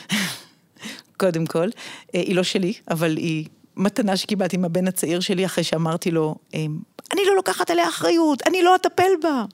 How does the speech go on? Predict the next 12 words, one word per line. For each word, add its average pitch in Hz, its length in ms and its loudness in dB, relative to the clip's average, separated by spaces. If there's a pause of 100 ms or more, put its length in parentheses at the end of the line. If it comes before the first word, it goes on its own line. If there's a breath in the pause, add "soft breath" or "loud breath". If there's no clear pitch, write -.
(240)
איזה 160 160 -2
מתנה 143 320 -4
קיבלתי. - 420 -8 (760 loud breath)
אמ, 175 40 2 (960)
עבודה 180 440 4 (140)
מבערך 165 580 -2
שמונה 160 360 0
עד 139 100 -4 (320)
ארבע, 165 200 -2
חמש, 170 420 -2
ואז 226 500 0 (220)
לגבעות, 165 1000 -2